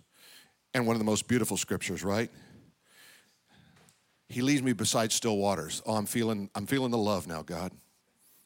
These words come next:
right? I got the babbling bro-, the, uh, the babbling brook, and it's, everything's good.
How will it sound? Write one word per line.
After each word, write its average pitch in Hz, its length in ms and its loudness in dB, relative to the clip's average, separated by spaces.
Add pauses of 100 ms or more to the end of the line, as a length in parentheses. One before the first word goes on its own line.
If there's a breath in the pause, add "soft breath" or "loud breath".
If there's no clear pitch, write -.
(100)
right? 113 300 -2 (460 soft breath)
I 120 60 0
got 135 160 4
the 113 80 -2
babbling 117 480 2
bro-, 120 220 2
the, 101 180 0 (140)
uh, 98 120 -2
the 85 80 -6
babbling 113 400 0
brook, 120 360 4
and 98 80 -4
it's, 107 180 2
everything's 117 420 0
good. 117 440 2